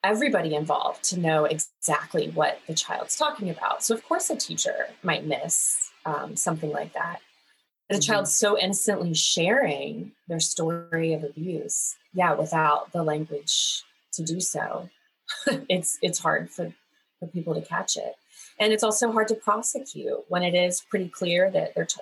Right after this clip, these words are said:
Speaker 1: the child's talking about sexual abuse. It, you know, when children don't have, um, the correct language to use, it, it just makes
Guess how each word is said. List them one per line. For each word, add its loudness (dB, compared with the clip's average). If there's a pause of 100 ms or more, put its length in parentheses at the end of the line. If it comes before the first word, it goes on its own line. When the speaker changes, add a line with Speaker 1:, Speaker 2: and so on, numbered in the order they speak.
Speaker 1:
the 0
child's 0
talking -2
about 0
sexual -2
abuse. -2
It, -2 (580)
you 0
know, 2 (120)
when 2
children 2
don't 0
have, 0 (220)
um, -8 (500)
the -2
correct -2
language 2
to -2
use, -4
it, -2
it -4
just 0
makes -2